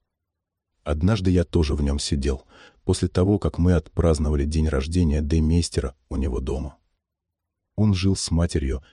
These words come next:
недалеко от Ватерлау-Плейн. Отец уже давно куда-то свалил,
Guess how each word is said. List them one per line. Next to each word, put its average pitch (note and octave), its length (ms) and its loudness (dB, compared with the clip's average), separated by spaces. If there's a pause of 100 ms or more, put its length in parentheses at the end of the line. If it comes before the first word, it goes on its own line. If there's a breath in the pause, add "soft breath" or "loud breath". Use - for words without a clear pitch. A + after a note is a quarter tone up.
недалеко E2+ 520 2
от F2 120 -2
Ватерлау-Плейн. D2+ 880 -2 (1000)
Отец - 360 -2
уже F#2+ 160 2
давно F#2 400 2
куда-то F#2+ 380 0
свалил, D2+ 420 0